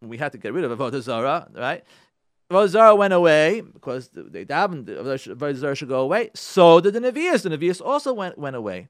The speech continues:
You see how you have a balance? Take a look at Eretz Yisrael. Take a look at Eretz, even today. Take a look. Those of you who've gone to Israel today, okay? How many of you who are listening to this have, have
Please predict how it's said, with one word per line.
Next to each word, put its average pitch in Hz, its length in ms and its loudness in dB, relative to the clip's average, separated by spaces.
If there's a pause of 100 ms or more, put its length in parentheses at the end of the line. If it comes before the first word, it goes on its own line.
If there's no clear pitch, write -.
(120)
You 175 80 -16
see 285 140 -12
how 247 200 -8
you 156 140 -12
have 139 140 -8
a 117 60 -8
balance? 117 580 -10
Take 208 180 -12
a - 20 -10
look 202 160 -10
at 123 80 -10
Eretz 107 200 -10
Yisrael. 92 440 -16 (920)
Take - 180 -16
a 196 40 -8
look 147 140 -10
at 101 60 -12
Eretz, 101 160 -12
even 262 180 -16
today. 95 420 -14
Take 175 180 -16
a 175 40 -14
look. - 120 -20 (340)
Those 220 220 -4
of 269 100 -6
you 202 100 -6
who've 135 140 -10
gone 107 220 -8
to - 140 -20
Israel 85 320 -18
today, 90 400 -18 (100)
okay? 98 360 -20 (960)
How - 180 -14
many 392 200 -10
of 139 140 -6
you 135 140 -8
who 131 80 -4
are 113 80 -2
listening 113 380 -8
to - 100 -20
this 98 240 -14
have, 90 260 -16 (120)
have 95 360 -18